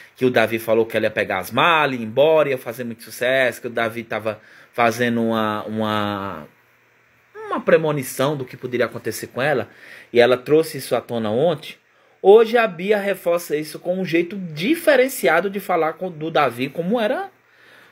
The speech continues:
como eles estavam alguns dias atrás. Então, literalmente, hoje eu vejo que as fadas, as três fadas, não jogam mais com o Davi. Pensamentos de jogo diferente.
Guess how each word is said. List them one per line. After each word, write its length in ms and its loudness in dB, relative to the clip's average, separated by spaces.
como 280 4
eles 200 4
estavam 440 2
alguns 360 -2
dias 200 2
atrás. 640 0
Então, 320 4
literalmente, 920 4
hoje 320 4
eu 80 4
vejo 380 -2
que 100 -2
as 200 0
fadas, 680 -2
as 220 -12
três 320 -2
fadas, 400 0
não 160 -4
jogam 260 0
mais 200 -2
com 100 -8
o 20 -6
Davi. 440 -4
Pensamentos 640 2
de 140 -2
jogo 260 2
diferente. 720 -2